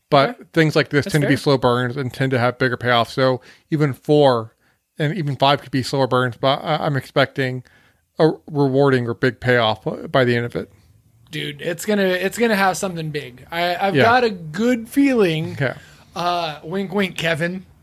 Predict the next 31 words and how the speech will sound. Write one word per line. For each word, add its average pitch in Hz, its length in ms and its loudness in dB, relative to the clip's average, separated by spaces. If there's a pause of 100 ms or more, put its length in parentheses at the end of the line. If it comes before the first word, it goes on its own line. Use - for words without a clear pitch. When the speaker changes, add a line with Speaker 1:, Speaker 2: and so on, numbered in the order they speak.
Speaker 2:
Kev. 185 400 2 (320)
Speaker 1:
<laughs> - 320 -20
Speaker 2:
Kev, 214 480 2
come 202 180 -2
on. 226 400 0
Speaker 1:
Okay. - 560 -18 (240)
Uh, 135 500 4 (420)
anyways, 147 440 0 (340)
next 165 180 -2
episode, 147 580 -2 (580)
uh, 139 440 2 (160)
since 151 480 -4
our 147 160 -4
schedule's 165 240 0
messed 151 160 -2
up 143 240 0
'cause 135 220 -2
of 123 100 -10
travel, 131 480 -2 (260)
we're - 60 -20
talking 151 340 0
about 135 420 0 (200)
something 170 200 -4
a 196 40 2
little 190 80 2
different. 170 260 -2
We're 175 60 0
talking 160 160 -2
about 147 180 2
Extraction 151 580 0
Two 175 300 2